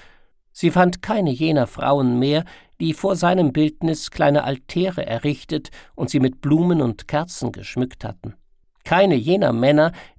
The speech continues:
die ihm ihr Vertrauen und ihre Verehrung geschenkt hatten. Keine der Jungen,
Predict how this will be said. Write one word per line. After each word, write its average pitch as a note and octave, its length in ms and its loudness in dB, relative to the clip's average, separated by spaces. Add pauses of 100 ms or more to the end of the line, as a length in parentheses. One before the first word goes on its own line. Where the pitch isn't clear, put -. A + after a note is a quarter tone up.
die E3 180 -8
ihm G3+ 220 -2
ihr E3 120 -4
Vertrauen D#3 720 0 (140)
und G3+ 280 -6
ihre F3 320 -6
Verehrung C#3+ 640 -4
geschenkt - 520 -6
hatten. - 280 -10 (520)
Keine B2 300 2
der B2+ 140 -2
Jungen, D#3 420 4